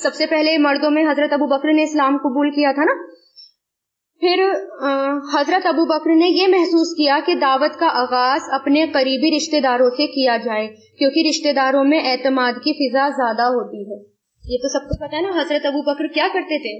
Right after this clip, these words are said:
वो, अ, अपने दोस्तों में जब वो, अ, इस्लाम लेकर आए तो उन्होंने सबसे पहले अपने करीबी दोस्तों को और अपने रिश्तेदारों को दावत दी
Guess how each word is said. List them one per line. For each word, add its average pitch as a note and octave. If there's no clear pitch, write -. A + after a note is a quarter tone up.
वो, B3+
अ, C4
अपने D4
दोस्तों C#4
में E4
जब D4
वो, D4+
अ, B3
इस्लाम C#4
लेकर D4+
आए C#4+
तो D4+
उन्होंने E4+
सबसे F4
पहले E4
अपने E4+
करीबी D#4+
दोस्तों D#4
को D#4+
और E4
अपने D#4
रिश्तेदारों D4+
को D#4
दावत B3+
दी -